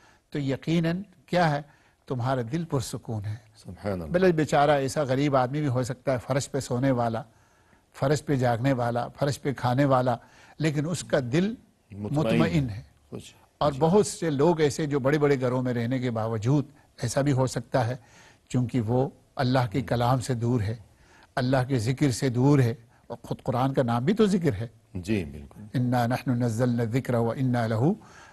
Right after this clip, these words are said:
Speaker 1: لحافظون۔"
Speaker 2: جی۔
Speaker 1: تو قرآن بھی ذکر ہے۔ اب جس کے دل میں قرآن نہیں ہے
Speaker 2: ہوں۔
Speaker 1: تو وہ یقیناً مطمئن زندگی گزار نہیں سکتا،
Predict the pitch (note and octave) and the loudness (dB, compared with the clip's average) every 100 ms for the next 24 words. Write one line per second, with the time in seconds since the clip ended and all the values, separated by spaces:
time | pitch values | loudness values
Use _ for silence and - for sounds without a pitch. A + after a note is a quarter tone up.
0 | - C#3 B2 D3 C#3 F3+ C4 B2+ F#2+ F2 | -6 -2 2 4 4 0 -2 -4 -8 -8
1 | F2 C#2 - - - - C3 A#2+ C3+ C#3 | -10 -12 -20 -12 -8 -4 -2 2 2 2
2 | E3+ D#3+ C#3 A#2+ D3 E3 A#2+ D3 - - | 0 -2 -4 -2 2 2 2 -4 -8 -4
3 | C3+ - C#3 - F#3 E3+ D3+ D#3+ G3+ E3 | -4 0 -2 2 2 4 4 4 2 4
4 | C#3 C#3 F3+ D#3 C#3+ C3 A#2+ B2 - E2+ | 6 6 6 4 2 2 0 -4 -8 -18
5 | F2+ D#2 C#2+ A#2 C3 A#2 - C#3 B2 C3+ | -16 -12 -6 -4 -2 -2 0 0 0 -4
6 | - _ _ _ _ _ - C3 - C3 | -14 _ _ _ _ _ -6 -4 -2 -4
7 | D3 D#3 C3+ C3+ _ - B2 C3+ C3+ C3+ | -2 -2 -4 -10 _ -4 -2 0 2 2
8 | B2 A#2+ B2 C3 A#2 A#2 - - - A2 | 0 2 2 2 -2 -6 -6 -12 -6 -6